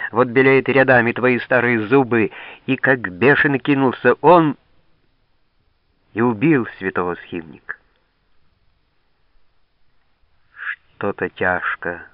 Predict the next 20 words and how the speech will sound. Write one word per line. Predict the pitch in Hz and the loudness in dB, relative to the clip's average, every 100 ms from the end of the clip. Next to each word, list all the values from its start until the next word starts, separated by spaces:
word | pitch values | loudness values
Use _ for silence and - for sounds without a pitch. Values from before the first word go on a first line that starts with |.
| _ - | _ -18
застонало, | 78 90 - - 92 107 151 156 147 - _ _ _ _ _ _ _ _ _ _ _ _ _ | -10 -10 -10 -14 -8 -2 -2 -2 -8 -18 _ _ _ _ _ _ _ _ _ _ _ _ _
и | 95 92 | -16 -16
стон | - - - 147 139 | -18 -8 0 0 -2
перенёсся | - 113 98 113 131 - 120 | -6 -8 -2 -2 -2 -8 -10
через | - 101 98 - - | -8 -6 -8 -14 -4
поле | 107 110 110 | -2 0 -4
в | 95 | -6
лес. | 98 87 - _ _ _ _ _ _ _ _ _ _ _ _ - | -6 -6 -14 _ _ _ _ _ _ _ _ _ _ _ _ -12
Из | 95 87 | -10 -8
леса | 90 127 143 127 | -2 -2 0 -2
поднялись | - 98 104 117 117 - | -4 -4 -2 -2 -6 -8
тощие | - 123 117 - 113 | -2 -2 -2 -6 -8
сухие | - 107 123 110 | -6 -6 -2 0
руки | 101 120 113 107 | 0 -2 -4 -10
с | |
длинными | 87 90 110 104 104 101 95 | -8 -6 -6 -6 -6 -8 -6
когтями, | 95 - - _ 104 92 82 - _ _ _ _ _ _ _ _ _ _ | -6 -6 -12 _ -6 -6 -10 -18 _ _ _ _ _ _ _ _ _ _
затряслись | 80 85 - 101 95 - - 98 160 - - - _ _ _ _ _ _ _ _ _ _ | -12 -12 -10 -8 -10 -10 -10 -6 -6 -10 -20 -20 _ _ _ _ _ _ _ _ _ _
и | 107 | -16
пропали. | - - - 85 67 | -8 -8 -6 -6 -8